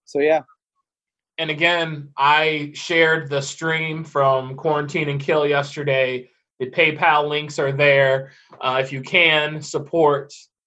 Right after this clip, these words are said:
Speaker 2: Um, if you can't, they understand, but they are still
Speaker 1: Yeah,
Speaker 2: trying to
Speaker 1: okay.
Speaker 2: entertain us. But, uh, if you're able to, like I've said before, if, if you're in a position where you can, buy a shirt, buy a hat, you know, support these guys and girls,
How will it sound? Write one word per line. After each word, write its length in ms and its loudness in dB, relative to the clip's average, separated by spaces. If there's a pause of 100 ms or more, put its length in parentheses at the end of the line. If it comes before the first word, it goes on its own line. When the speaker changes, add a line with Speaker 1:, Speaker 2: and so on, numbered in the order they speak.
(260)
Speaker 2:
Um, 640 2
if 140 -6
you 120 -6
can't, 420 0 (600)
they 260 0
understand, 720 -2
but 120 -4
they 140 0
are 120 2
still 280 0
Speaker 1:
Yeah, 120 0
Speaker 2:
trying 200 0
to 80 -2
Speaker 1:
okay. 100 0
Speaker 2:
entertain 380 -2
us. 280 -8
But, 300 -2
uh, 220 -2 (300)
if 200 -2
you're 160 0
able 320 0
to, 120 -4
like 180 0
I've 180 2
said 180 -2
before, 440 -2
if, 240 -8
if 220 -8
you're 140 -4
in 60 -4
a 60 -6
position 400 -2
where 80 0
you 140 0
can, 420 2 (360)
buy 160 2
a 100 0
shirt, 500 -4
buy 240 2
a 60 0
hat, 380 2 (680)
you 120 -8
know, 260 0
support 580 -2
these 200 -6
guys 500 4
and 160 -6
girls, 580 0